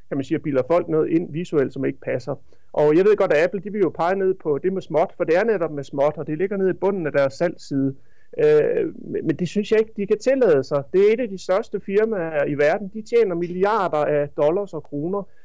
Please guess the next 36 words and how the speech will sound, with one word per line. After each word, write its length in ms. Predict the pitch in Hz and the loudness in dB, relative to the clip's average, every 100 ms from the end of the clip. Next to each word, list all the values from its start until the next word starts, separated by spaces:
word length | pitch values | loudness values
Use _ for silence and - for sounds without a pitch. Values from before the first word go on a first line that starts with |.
| - - | -6 0
og 80 | |
i 40 | 151 | 2
Danmark 320 | 151 190 202 - | 2 0 -4 -6
fylder 200 | 185 220 | -2 0
de 140 | 175 - | 0 -2
rigtig 220 | 156 180 | -2 -4
meget. 360 | 135 117 131 147 | -2 2 2 2
Og 200 | 147 147 | 0 0
jeg 100 | 196 | -2
synes, 220 | 220 202 | -4 -4
at 60 | 180 | -2
min 180 | 202 185 | -2 0
pligt 240 | 185 190 | 0 0
som, 360 | - 147 135 135 | 0 2 2 0
øh, 240 | 131 131 | 2 0
tech-journalist 840 | - 180 180 147 139 139 139 180 151 | 0 -2 0 -2 -2 -2 0 0 0
og 60 | |
redaktør, 500 | 139 135 247 233 - - - - | 0 0 2 2 2 -8 -6 2
det 100 | 170 | 4
er 40 | |
at 80 | 170 | 2
fortælle 400 | 180 - 190 139 | 0 -2 -2 0
folk 200 | 170 165 - | 0 0 0
det, 100 | 165 | -2
der 60 | 156 | -2
står 220 | 185 160 | 0 0
med 100 | 135 | -2
småt, 260 | 139 143 - | -2 -2 -2
fordi 180 | 151 165 | -6 -4
det 140 | 202 | -2
kan 100 | 180 156 | 2 2
Apple 180 | 165 | 0
helt 220 | 165 190 - | -6 -6 -8
tydeligt 440 | 175 190 180 139 | -6 -4 -4 -4
ikke 160 | 151 - | -4 -2
selv 180 | 151 | -2